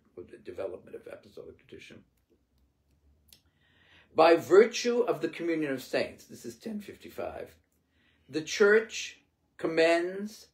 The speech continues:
the dead to God's mercy and offers her prayers, especially the holy sacrifice of the Eucharist on their behalf.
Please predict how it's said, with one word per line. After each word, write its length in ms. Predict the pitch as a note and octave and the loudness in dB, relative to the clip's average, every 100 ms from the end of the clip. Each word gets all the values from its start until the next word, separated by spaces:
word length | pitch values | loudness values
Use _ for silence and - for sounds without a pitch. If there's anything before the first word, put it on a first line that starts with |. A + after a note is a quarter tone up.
| _ | _
the 80 | C#3 | -12
dead 520 | A#2 D3 C3+ C3 - _ _ _ | 0 4 4 2 -6 _ _ _
to 80 | - | -12
God's 460 | C3 D3 C#3+ C3 C3+ | 2 6 6 4 0
mercy 440 | C#3+ C#3+ - B2+ | 0 0 0 -2
and 100 | A#2+ C3+ | -2 0
offers 400 | C#3+ - F3 - | 0 -2 -8 -8
her 80 | |
prayers, 500 | D#3 C#3 B2 G#2+ G#2+ | -6 2 2 2 -2
especially 760 | A2+ - C3+ B2+ - A#2 G#2+ G#2+ - _ - | -14 -6 -4 -4 -6 -8 -8 -10 -20 _ -2
the 80 | |
holy 240 | B2+ C#3 B2 | 2 2 0
sacrifice 680 | - A#2+ - A#2 A2 G2+ A2+ | 0 -2 -2 -6 -6 -6 -8
of 100 | G#2 | -12
the 80 | |
Eucharist 580 | B2 D3 D3 - - - | -12 -12 -14 -16 -16 -14
on 120 | - | -12
their 100 | E2 | -12
behalf. 460 | E2 - - - | -16 -18 -18 -18